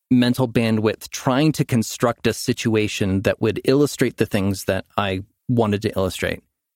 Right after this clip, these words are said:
And, you know, it's, it's a very different way of, of learning material. So,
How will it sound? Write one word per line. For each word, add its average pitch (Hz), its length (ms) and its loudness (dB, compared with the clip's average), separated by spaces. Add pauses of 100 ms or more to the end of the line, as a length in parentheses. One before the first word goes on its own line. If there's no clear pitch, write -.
(340)
And, 170 200 2
you 185 80 4
know, 151 100 4
it's, 151 200 0
it's 156 120 2
a 143 60 2
very 170 300 2
different 147 400 0
way 123 300 2
of, 107 420 -2
of 113 180 0
learning 107 360 0
material. - 600 -2
So, 117 380 0